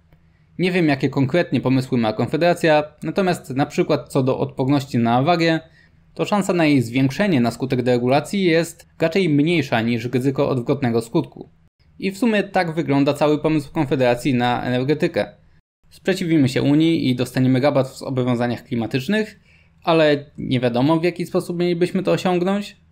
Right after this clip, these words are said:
Będziemy zarabiać na wydobywaniu węgla, choć nic nie wskazuje, by tak to miało wyglądać. Damy Polakom tani i czysty prąd z geotermii, co jest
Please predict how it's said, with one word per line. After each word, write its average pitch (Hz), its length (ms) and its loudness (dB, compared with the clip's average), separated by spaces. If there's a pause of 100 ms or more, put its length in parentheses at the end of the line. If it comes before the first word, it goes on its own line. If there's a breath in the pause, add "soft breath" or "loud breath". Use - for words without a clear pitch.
(320)
Będziemy 175 320 4
zarabiać 139 460 2
na 127 180 2
wydobywaniu 120 560 0
węgla, 127 560 0 (380 soft breath)
choć - 360 -4
nic 156 180 -2
nie 151 120 0
wskazuje, 143 440 0
by 123 160 0
tak 127 260 -4
to 131 100 -2
miało 120 200 0
wyglądać. 180 580 -2 (540 soft breath)
Damy 214 220 2
Polakom 160 380 2
tani 160 300 0
i 123 40 2
czysty 135 300 -2
prąd 135 280 0
z 120 40 -6
geotermii, 170 720 -2 (180)
co 135 160 0
jest 123 320 -4